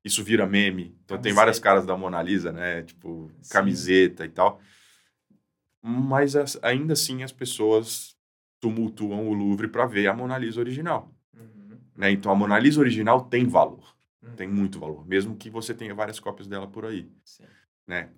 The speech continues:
Speaker 1: E, e a reflexão que, me, que, que eu ouvi nesse podcast do A sixteen Z, aliás, recomendo que sigam,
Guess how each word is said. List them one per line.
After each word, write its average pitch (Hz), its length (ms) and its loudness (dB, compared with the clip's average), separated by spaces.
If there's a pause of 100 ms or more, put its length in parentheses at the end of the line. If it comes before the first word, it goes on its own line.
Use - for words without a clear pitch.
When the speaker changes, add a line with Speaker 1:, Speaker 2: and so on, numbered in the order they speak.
Speaker 1:
E, 90 320 -6
e 90 60 -2
a 90 60 2
reflexão 98 580 -6
que, 90 240 -14
me, 85 300 -14
que, - 280 -18 (260)
que - 100 -14
eu 85 80 -4
ouvi 82 240 -4
nesse 80 180 -10
podcast 80 560 -6
do 80 260 -8
A 85 60 -2
sixteen 82 420 -12
Z, 87 240 -8
aliás, 82 320 -8
recomendo 80 460 -14
que - 160 -18
sigam, 90 320 -10